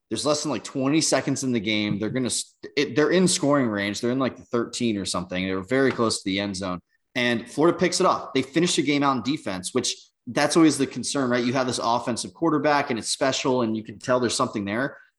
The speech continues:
Ca-, can you, can your team play complementary football? And Florida was able to do that against a very good Utah opponent. And I, I don't know what's gonna happen here. I mean, obviously it's two, um, you know, we mentioned Oregon earlier, two big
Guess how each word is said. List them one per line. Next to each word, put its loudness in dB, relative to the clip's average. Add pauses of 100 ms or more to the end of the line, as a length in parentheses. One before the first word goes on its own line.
(240)
Ca-, 0
can 0
you, 2 (340)
can 0
your 0
team 0
play 2
complementary 0
football? 0
And -6 (560)
Florida 4
was 4
able 4
to 2
do 2
that 4
against -2
a -6
very 2
good 2
Utah 0
opponent. -6 (120)
And -6
I, -4 (160)
I -4
don't 2
know 4
what's 2
gonna -2
happen -2
here. -2
I -2
mean, -2
obviously 0
it's -8
two, 2 (840)
um, -4 (280)
you -10
know, -6
we -4
mentioned -2
Oregon 0
earlier, 0
two 0
big 0